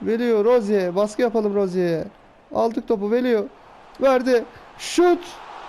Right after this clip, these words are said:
Korner. Yine plase, yine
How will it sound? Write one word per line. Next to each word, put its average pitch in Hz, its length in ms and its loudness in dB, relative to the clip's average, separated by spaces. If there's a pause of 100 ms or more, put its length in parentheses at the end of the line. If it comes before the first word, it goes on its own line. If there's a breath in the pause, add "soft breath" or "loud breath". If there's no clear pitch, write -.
(320)
Korner. 214 560 2 (680)
Yine 254 180 2
plase, 233 380 0
yine 233 340 4